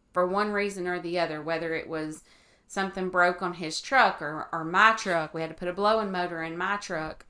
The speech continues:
for the A C, um, tires going flat and having to be fixed and all these things coming up,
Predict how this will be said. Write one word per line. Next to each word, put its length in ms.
for 160
the 180
A 160
C, 540
um, 680
tires 480
going 320
flat 460
and 100
having 340
to 60
be 300
fixed 420
and 140
all 320
these 260
things 500
coming 340
up, 500